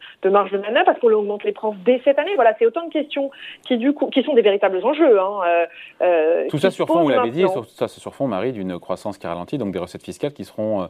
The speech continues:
Speaker 2: moins
Speaker 1: Qui
Speaker 2: dynamiques,
Speaker 1: seront
Speaker 2: voire
Speaker 1: moindres
Speaker 2: peut-être même
Speaker 1: par
Speaker 2: en baisse,
Speaker 1: rapport
Speaker 2: hein.
Speaker 1: à ce qui était prévu, exactement. Non, non, le, l'équation est très mauvaise, hein. L'é-, l'équation pour, euh, pour un pays dépensier comme nous le sommes, et, et d'autant plus dépensier qu'on arrive juste après une, une élection présidentielle, et donc avec des problèmes, des promesses, pardon,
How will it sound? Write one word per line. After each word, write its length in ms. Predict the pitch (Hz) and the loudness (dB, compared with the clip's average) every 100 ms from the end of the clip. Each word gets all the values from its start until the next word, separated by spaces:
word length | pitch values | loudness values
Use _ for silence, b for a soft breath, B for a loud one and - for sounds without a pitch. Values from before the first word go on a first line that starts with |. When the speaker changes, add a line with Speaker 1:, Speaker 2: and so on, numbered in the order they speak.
| b b b 85 | b b b -8
Speaker 2:
moins 140 | 98 | -6
Speaker 1:
Qui 80 | 92 | -6
Speaker 2:
dynamiques, 260 | 90 110 | -4 -4
Speaker 1:
seront 120 | 160 214 | -2 0
Speaker 2:
voire 140 | 202 | 2
Speaker 1:
moindres 220 | 202 202 | 0 -2
Speaker 2:
peut-être 120 | 185 175 | -2 -4
même 80 | 202 | -4
Speaker 1:
par 100 | 180 | -2
Speaker 2:
en 20 | |
baisse, 80 | 175 | -2
Speaker 1:
rapport 220 | - 214 | 0 2
Speaker 2:
hein. 40 | 190 | 2
Speaker 1:
à 20 | |
ce 60 | - | -2
qui 60 | |
était 160 | 180 226 | -2 -2
prévu, 360 | - 214 165 180 | -2 -6 -2 -2
exactement. 580 | 156 214 196 165 160 - | 0 -2 -2 -6 -8 -4
Non, 120 | 208 | 0
non, 100 | 226 | 4
le, 100 | 220 196 | 4 6
l'équation 440 | 208 214 220 269 | 4 4 0 -2
est 60 | 226 | -4
très 160 | 202 | -2
mauvaise, 360 | 202 196 190 165 | -2 2 2 2
hein. 120 | 160 | -4
L'é-, 140 | 170 160 | -2 -2
l'équation 560 | 185 185 214 - 208 | 0 -2 -2 -2 -6
pour, 300 | 196 - 175 | -6 -2 2
euh, 100 | 170 - B B - | 2 2 B B -8
pour 180 | - 180 | -4 -2
un 60 | |
pays 240 | 185 214 208 | 4 2 4
dépensier 680 | 190 190 196 196 - 214 208 | 0 0 -4 -4 0 2 4
comme 320 | 185 175 175 | 2 2 -4
nous 140 | 180 | -4
le 60 | 190 | 0
sommes, 400 | - 220 220 190 | 4 6 4 0
et, 360 | 151 175 117 | -4 -4 -4
et 40 | 190 | -4
d'autant 260 | 208 214 208 | -2 -2 -4
plus 140 | 214 | -6
dépensier 520 | 202 202 196 - 220 | -4 -4 -6 2 0
qu'on 220 | 214 170 | 0 -6
arrive 240 | 175 185 170 | -4 -2 -2
juste 220 | 180 190 | -2 0
après 280 | 180 208 185 | 0 0 -2
une, 160 | 170 165 165 | 0 2 2
une 80 | 170 | 0
élection 280 | 170 170 196 | -2 -4 -6
présidentielle, 680 | 180 175 180 185 208 202 180 B B - | -6 -4 -2 0 4 4 4 B B 2
et 100 | 185 | 4
donc 140 | 202 | 4
avec 200 | 175 165 | 2 2
des 80 | 180 | -2
problèmes, 440 | - 190 202 190 190 | -2 0 2 2 -2
des 160 | 180 185 | 2 2
promesses, 540 | - 220 220 214 202 - | 2 0 2 0 -2 -2
pardon, 340 | 180 185 | -2 -2